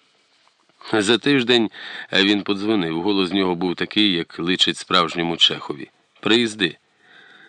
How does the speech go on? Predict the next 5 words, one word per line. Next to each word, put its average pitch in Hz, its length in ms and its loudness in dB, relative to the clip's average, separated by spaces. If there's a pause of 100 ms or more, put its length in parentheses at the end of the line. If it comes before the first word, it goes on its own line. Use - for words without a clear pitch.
(160)
Граужіс 120 760 2
уже 110 540 4
перезняв 101 600 0
ті 80 280 -6
стереопари. 82 800 -4